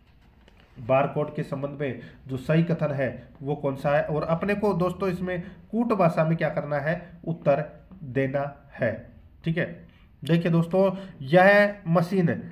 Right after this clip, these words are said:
रीडेबल कोड है जो सिर्फ नंबर एवं लाइंस के द्वारा दर्शाया जाता है, बिल्कुल सही है।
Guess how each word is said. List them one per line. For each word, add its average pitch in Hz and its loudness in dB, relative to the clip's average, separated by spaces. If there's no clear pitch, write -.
रीडेबल 185 6
कोड 170 6
है 165 2
जो 180 4
सिर्फ 208 0
नंबर 170 6
एवं 185 2
लाइंस 202 4
के 214 0
द्वारा 160 6
दर्शाया 139 0
जाता 123 0
है, 147 0
बिल्कुल 135 -4
सही 160 -4
है। 165 -4